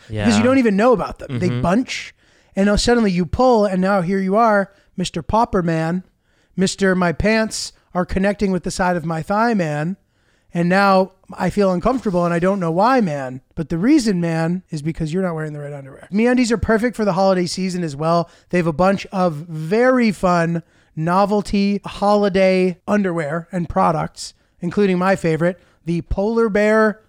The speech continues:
Speaker 1: wearing a flannel shirt. <laughs>
Speaker 2: That's as holiday as it gets.
Speaker 1: It's as holiday as it gets, surrounded by lovely trees and snowflakes. And that polar bear, don't get it twisted, dude. That polar bear will eat you.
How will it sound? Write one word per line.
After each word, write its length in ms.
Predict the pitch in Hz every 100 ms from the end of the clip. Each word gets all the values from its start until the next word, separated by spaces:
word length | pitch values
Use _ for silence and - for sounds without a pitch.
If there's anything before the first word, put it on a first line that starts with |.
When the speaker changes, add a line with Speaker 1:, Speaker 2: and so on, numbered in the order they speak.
| -
Speaker 1:
wearing 380 | 165 196 208 202
a 100 | 185
flannel 480 | - 196 208 220 208
shirt. 520 | - 226 202 - - _ _ -
<laughs> 300 | - - -
Speaker 2:
That's 160 | -
as 160 | 135 -
holiday 400 | 143 139 135 131
as 140 | 120
it 100 | 113
gets. 460 | - 131 113 - 180
Speaker 1:
It's 100 | 247
as 120 | 226
holiday 440 | - 220 247 240
as 100 | 226
it 60 | 196
gets, 480 | 165 147 113 - -
surrounded 480 | - 190 185 196 196
by 400 | 180 180 175 165 -
lovely 640 | 190 208 190 196 190 175
trees 580 | - 226 214 208 190 160
and 160 | 160
snowflakes. 720 | - 190 185 175 185 170 165
And 80 | 160
that 140 | 175 170
polar 240 | 208 214
bear, 140 | 202
don't 160 | 196 220
get 100 | 240
it 60 | 220
twisted, 320 | 220 - 147
dude. 140 | 147
That 140 | 170 170
polar 220 | 190 196
bear 180 | 175 160
will 300 | 156 170 196
eat 260 | 170 170
you. 140 | 127